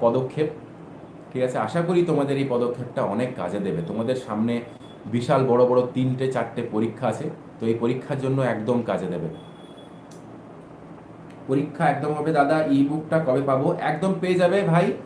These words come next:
আহ, এডি মিউজিক। খুব জলদি আমি ইবুকটা তোমাদের, আহ, নেক্সট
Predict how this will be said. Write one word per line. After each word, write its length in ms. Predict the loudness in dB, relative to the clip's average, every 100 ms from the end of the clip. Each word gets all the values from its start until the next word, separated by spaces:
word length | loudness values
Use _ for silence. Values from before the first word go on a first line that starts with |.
| -14 -18 -16 -2
আহ, 240 | 0 2
এডি 300 | 2 2 4 6
মিউজিক। 420 | 6 6 2 0
খুব 220 | 0 2
জলদি 400 | 4 4 4 4
আমি 200 | 4 4
ইবুকটা 500 | 4 4 4 4 4
তোমাদের, 520 | 4 2 2 4 4 2 -6 -14 -2
আহ, 80 | 0
নেক্সট 320 | 4 2